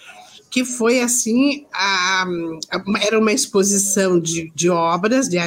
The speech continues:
de quadros, né? Uma exposição de obras, é,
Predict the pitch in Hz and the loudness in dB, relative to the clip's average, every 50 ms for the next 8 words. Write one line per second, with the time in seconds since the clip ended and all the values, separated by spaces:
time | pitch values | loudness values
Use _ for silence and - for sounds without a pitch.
0 | 170 156 156 - - - - 185 175 165 170 185 208 202 214 214 220 - 165 160 | -4 -6 -10 -12 -10 -6 -2 0 2 2 2 0 0 0 0 0 0 0 0 0
1 | 190 226 254 202 208 202 208 - 185 180 190 185 180 175 - - 196 185 185 - | 2 4 4 4 2 0 -2 -2 -2 -2 -2 -2 -4 -4 -2 -2 0 0 0 -2
2 | - - - - - _ _ _ _ - - 190 185 196 185 185 185 170 180 175 | -6 -12 -20 -20 -20 _ _ _ _ -4 -2 0 2 2 2 2 0 0 0 0
3 | 180 180 175 175 165 - - - 170 165 165 160 151 151 147 | 0 0 0 0 0 -2 -4 -4 -4 -4 -4 -4 -4 -4 -6